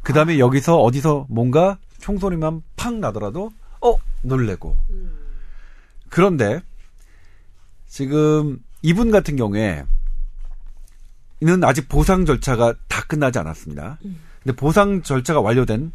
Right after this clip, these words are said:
Speaker 1: 앞서 말씀드린 팔을 관통했던 분은
Speaker 2: 음.
Speaker 1: 보상 절차가 끝났는데 얼마가, 보상액이 얼마인지 아십니까?
Speaker 2: 글쎄요.
Speaker 1: 칠백육십만 원입니다.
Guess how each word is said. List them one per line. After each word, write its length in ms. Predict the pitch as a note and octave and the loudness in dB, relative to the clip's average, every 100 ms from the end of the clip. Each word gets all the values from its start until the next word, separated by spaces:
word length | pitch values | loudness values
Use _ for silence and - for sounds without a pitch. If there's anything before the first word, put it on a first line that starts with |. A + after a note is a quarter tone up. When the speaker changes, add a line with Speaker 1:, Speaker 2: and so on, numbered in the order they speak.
| - | -6
Speaker 1:
앞서 340 | - - C#3+ | -6 -2 0
말씀드린 580 | B2 A2 A2+ G2+ C3 F#3+ - - - - | 0 0 -4 -2 -2 -4 -8 -20 -20 -10
팔을 440 | - B3+ C4 B3+ A#3+ | 0 2 4 4 2
관통했던 640 | D3+ B2 C3 A2 G#2 E2+ | 0 0 -2 -2 -4 -6
분은 300 | F2 F#2+ E2+ | -6 -6 -6
Speaker 2:
음. 220 | F3 E3 - | -8 -10 -6
Speaker 1:
보상 260 | B2+ D#3+ C#3+ | -2 0 0
절차가 260 | B2 A#2 | 0 -2
끝났는데 640 | G#2+ D3+ C#3 G#2+ A2+ F3 F3+ - - - - - | -2 -4 -2 -2 -2 -2 -4 -6 -6 -8 -10 -10
얼마가, 1300 | - C3 G3+ F#3+ E3 D3 B2 G#2+ G#2+ F#2+ F#2 E2+ F#2 - - - - | -2 2 4 4 4 4 0 -4 -2 -2 -2 -6 -12 -18 -18 -16 -14
보상액이 380 | - A#2 C#3 C3 | -4 0 2 2
얼마인지 320 | A#2 G2 G2+ | 2 0 -2
아십니까? 420 | F2 D#2 D2 - B2 - - - - - - - | -4 -6 -8 -10 -12 -12 -12 -12 -12 -12 -14 -12
Speaker 2:
글쎄요. 380 | - - - F#3 F3 | -12 -10 -10 -10 -8
Speaker 1:
칠백육십만 840 | F#3 G#3+ G3 C#3+ A#2 - D3+ G#2 | -4 0 2 0 0 -2 0 0
원입니다. 520 | E2 D2 C#2+ C#2+ C2+ | -2 -6 -10 -10 -12